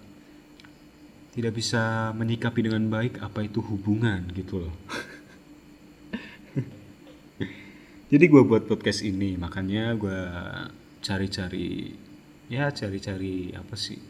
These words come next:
materi atau apalah sebutnya itu.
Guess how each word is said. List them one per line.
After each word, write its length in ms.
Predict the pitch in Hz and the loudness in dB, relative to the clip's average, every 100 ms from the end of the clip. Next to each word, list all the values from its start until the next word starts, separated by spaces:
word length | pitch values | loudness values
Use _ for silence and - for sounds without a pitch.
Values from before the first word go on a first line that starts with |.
| - - - - - | -20 -20 -20 -20 -8
materi 640 | 101 92 98 90 92 104 | -6 -4 -2 -2 -2 -4
atau 320 | 104 98 87 87 | -4 -6 -8 -10
apalah 400 | - 117 120 117 | -2 -2 0 -4
sebutnya 480 | - 98 101 113 117 | -6 -6 -4 -2 -2
itu. 140 | 120 | -4